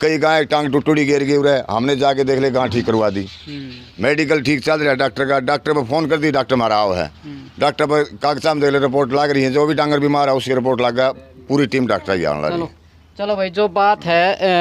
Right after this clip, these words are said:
Speaker 2: प्रधान जी ने कही है कि भाई बांस अड़ते क्या है, बांस आण की बात नहीं है, बांस मतलब बात है या कि दाबण की, क्यों न दाबो?
Speaker 1: तो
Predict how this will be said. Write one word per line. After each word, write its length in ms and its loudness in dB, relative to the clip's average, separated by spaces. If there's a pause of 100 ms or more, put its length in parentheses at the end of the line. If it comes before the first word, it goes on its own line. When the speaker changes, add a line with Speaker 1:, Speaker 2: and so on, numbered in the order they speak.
(960)
Speaker 2:
प्रधान 300 2
जी 140 2
ने 120 0
कही 260 0
है 300 -2
कि 200 -8
भाई 360 0 (160)
बांस 400 -2
अड़ते 340 0
क्या 220 0
है, 240 0 (380)
बांस 460 2
आण 260 0
की 120 -2
बात 240 2
नहीं 160 2
है, 80 2 (120)
बांस 440 4
मतलब 520 2
बात 320 2
है 100 2
या 120 4
कि 140 -2
दाबण 380 0
की, 200 0 (320)
क्यों 140 4
न 220 2
दाबो? 360 2 (720)
Speaker 1:
तो 80 -8